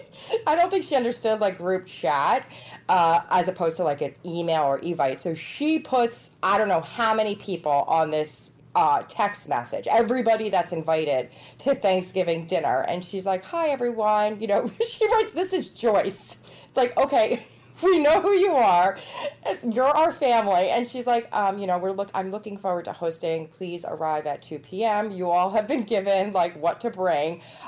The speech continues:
And then she wrote in parentheses to everybody,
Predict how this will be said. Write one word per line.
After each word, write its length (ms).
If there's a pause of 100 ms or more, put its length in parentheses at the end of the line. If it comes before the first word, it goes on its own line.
(120)
And 200
then 420
she 240
wrote 420
in 180
parentheses 800
to 280
everybody, 920